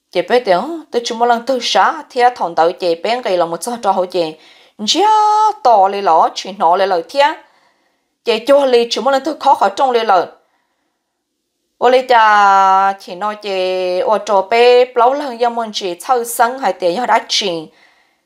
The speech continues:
Bộ do tí năng là do đa số, ô lì cha ê, chị lì khó khó trông, hành tâm bỏ lên tớ.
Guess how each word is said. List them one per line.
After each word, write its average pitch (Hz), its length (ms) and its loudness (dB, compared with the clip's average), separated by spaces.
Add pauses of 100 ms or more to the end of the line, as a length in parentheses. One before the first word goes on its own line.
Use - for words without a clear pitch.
(200)
Bộ 190 120 2
do 247 240 2
tí 254 200 -2
năng 277 340 -6
là 185 120 2
do 214 220 -4
đa 220 300 2
số, 247 140 -2 (240)
ô 196 80 -4
lì 185 140 -6
cha 185 200 0
ê, 165 420 -4 (460)
chị 220 100 -2
lì 214 120 -4
khó 262 160 0
khó 262 140 0
trông, 240 400 -6 (240)
hành 226 360 -4
tâm 269 200 -4
bỏ 202 120 2
lên 226 180 -2
tớ. 220 280 2